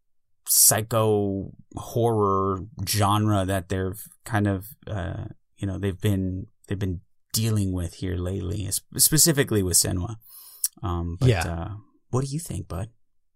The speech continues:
Speaker 2: I think it's really interesting, and I think they're kind of walking a, a line between, uh, e-, exploring a, a kind of a, a, an unknown, not necessarily unknown, but this,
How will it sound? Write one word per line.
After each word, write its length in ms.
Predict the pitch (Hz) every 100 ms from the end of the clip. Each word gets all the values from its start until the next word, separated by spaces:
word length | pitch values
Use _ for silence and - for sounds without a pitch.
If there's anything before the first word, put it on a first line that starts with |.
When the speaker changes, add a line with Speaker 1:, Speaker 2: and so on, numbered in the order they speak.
| _ _ _ _ _ _ _ -
Speaker 2:
I 80 | 143
think 200 | 135 190
it's 180 | 180 -
really 280 | 160 165 160
interesting, 600 | 143 147 - 151 143 139
and 120 | 131
I 80 | 127
think 220 | - 175
they're 120 | 165
kind 200 | 147 170
of 120 | 147 117
walking 440 | 127 127 139 127
a, 140 | 127 -
a 100 | 120
line 480 | 117 123 123 131 127
between, 760 | 127 - 143 139 131 127 117 - _ _ _ _
uh, 340 | 139 127 127 131 -
e-, 180 | 156 -
exploring 880 | 143 - - - 165 185 185 175 156
a, 280 | 165 156 - -
a 320 | 139 131 135 _
kind 180 | - 180
of 100 | 160
a, 160 | 139 143
a, 480 | 151 123 113 110 107 -
an 160 | 123 -
unknown, 560 | 147 156 143 139 151
not 240 | 170 185 139
necessarily 440 | 139 135 147 143
unknown, 520 | 139 135 127 123 123
but 200 | 120 123 - -
this, 380 | 135 - -